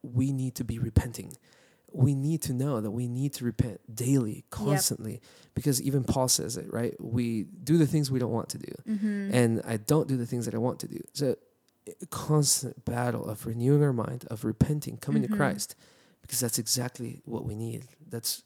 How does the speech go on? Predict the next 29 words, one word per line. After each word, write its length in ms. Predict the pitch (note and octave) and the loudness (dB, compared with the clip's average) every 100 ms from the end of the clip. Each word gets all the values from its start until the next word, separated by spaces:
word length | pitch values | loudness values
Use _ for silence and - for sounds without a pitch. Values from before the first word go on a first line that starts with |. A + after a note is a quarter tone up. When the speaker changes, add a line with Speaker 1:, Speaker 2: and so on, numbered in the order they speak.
| - | -14
Speaker 1:
our 80 | A2 | -12
first 420 | - B2 A#2 - | -4 0 0 -2
and 120 | A#2 | -8
foremost 600 | - A#2+ A#2 A#2+ B2 - - _ _ _ - | -8 -6 -6 -4 -4 -6 -12 _ _ _ -2
calling, 320 | B2+ G#2+ C3 | 0 0 -6
to 140 | - | -10
come 280 | - - B2 | -8 -8 -6
to 100 | - | -8
Christ 380 | - - - - | -12 -12 -12 -8
every 280 | B2+ A#2+ C3+ | -6 -4 -4
day 300 | B2 F2+ B2 - _ _ - | -6 -8 -12 -18 _ _ -10
and 240 | A2+ A#2 | -6 0
live 160 | B2 B2 | 0 0
for 160 | - A2 | -2 -10
him. 240 | - - | -12 -10
Like 180 | - G3+ | -8 -6
you 60 | F#3+ | -6
said, 180 | A#2+ F2+ | -6 -6
Speaker 2:
Yeah, 40 | |
Speaker 1:
pursue 280 | A#2 - G#3+ | -4 -2 -2
Speaker 2:
that's 100 | A#2 | -4
so 220 | - A#2 | -2 -2
good, 80 | G#2+ | -2
Speaker 1:
holiness. 240 | G#2 E3+ E3+ | -6 -8 -8
Speaker 2:
babe. 120 | F3 F3 - - - - | -10 -14 -16 -18 -10 0
Speaker 1:
Um, 340 | B2 A2 - - - - | 2 2 -2 -10 -20 -4
so, 360 | - C#3 A#2 - _ _ - B2+ | 4 6 6 4 _ _ -16 -8
you 120 | A#2+ | -6
know, 220 | G#2 | -6